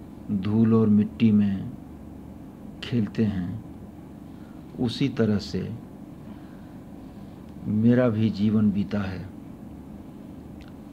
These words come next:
और उसी तरह की शिक्षा दीक्षा भी हुई है।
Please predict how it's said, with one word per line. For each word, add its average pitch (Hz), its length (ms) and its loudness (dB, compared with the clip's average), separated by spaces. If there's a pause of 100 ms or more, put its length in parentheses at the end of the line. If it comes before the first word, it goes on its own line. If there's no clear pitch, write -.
(460)
और 120 280 4
उसी 123 320 4
तरह 120 300 6
की 117 160 2
शिक्षा 113 440 0
दीक्षा 104 360 0
भी 101 160 2
हुई 92 260 0
है। 85 240 -8